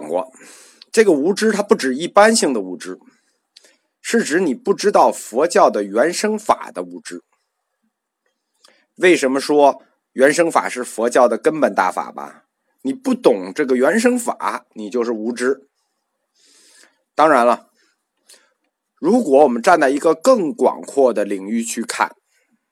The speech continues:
这个看法也不全面，因为我们已经指出过，基于因果律的原生法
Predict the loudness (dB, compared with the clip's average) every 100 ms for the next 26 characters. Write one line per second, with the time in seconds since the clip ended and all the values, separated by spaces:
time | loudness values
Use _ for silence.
0 | _ _ -4 -2 -2 0 0 0 0 -2
1 | -4 -6 -8 -8 -10 -8 -12 -16 _ _
2 | _ _ _ _ _ _ _ _ _ _
3 | _ -2 2 2 2 0 -2 -8 -8 -10
4 | -10 -8 -6 -8 _ _ _ _ -10 -2
5 | -2 -2 -4 -4 0 0 0 -2 -2 -4
6 | -2 -2 -2 -4 -6 -8 -8 -10 -12 _